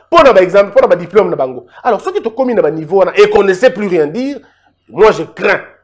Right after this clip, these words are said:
Ma plus grande peur, je vous ai dit ici,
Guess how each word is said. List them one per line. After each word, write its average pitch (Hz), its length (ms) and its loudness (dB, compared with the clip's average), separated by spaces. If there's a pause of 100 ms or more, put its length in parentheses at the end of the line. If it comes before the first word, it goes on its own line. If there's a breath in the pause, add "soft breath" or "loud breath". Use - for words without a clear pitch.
(500)
Ma 214 160 2
plus 311 240 0
grande 208 340 0
peur, 220 380 2 (500)
je 143 140 -6
vous 180 320 -2
ai 208 60 4
dit 190 160 -6
ici, 214 420 -14